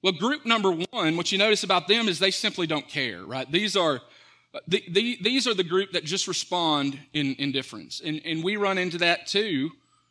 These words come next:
as we share the gospel. We're gonna, we're gonna share the gospel with people who simply just don't have time. They, they don't really have a good reason, um,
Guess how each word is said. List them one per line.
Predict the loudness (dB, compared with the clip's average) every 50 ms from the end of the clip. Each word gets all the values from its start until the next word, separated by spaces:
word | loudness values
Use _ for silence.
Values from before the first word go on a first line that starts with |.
| _ _ -2
as | -2 -2 0 0
we | 0 0
share | 0 0 -2 -4 -4
the | -6 -10
gospel. | -12 -14 -14 -14 -16 -16 -16 -18 -20 -10
We're | -4 -4 -2
gonna, | 0 0 0 0 -2 -4 -8 -18 -8 0
we're | 2 4 4
gonna | 4 2 0
share | 0 0 0 0 0 0
the | 0
gospel | 2 4 4 4 4 2 -2 -2 -2
with | -2 -2 0
people | -2 -2 0 -2 -2
who | -2 -2
simply | -2 -4 -6 -6 -6 -6 -8
just | -6 -6 -8 -6 -4
don't | -4 -4 -4 -4
have | -4 -4 -4 -4 -6 -8
time. | -8 -6 -6 -6 -8 -10 -14 -16 _ _ _ _ _ _ _ _ _ _ _ _ _ 2
They, | 6 8 8 8 6 4 0 -6 -16 -20 _ -4
they | -4 -2
don't | -2 -2 -2 0
really | 0 0 0 2
have | 2 0 0 0
a |
good | -2 -4 -4 -4
reason, | -2 0 0 0 0 -2 -6 -6 -8 -12 -14 _ _ -6
um, | -2 -2 -2 0 -2 -4 -6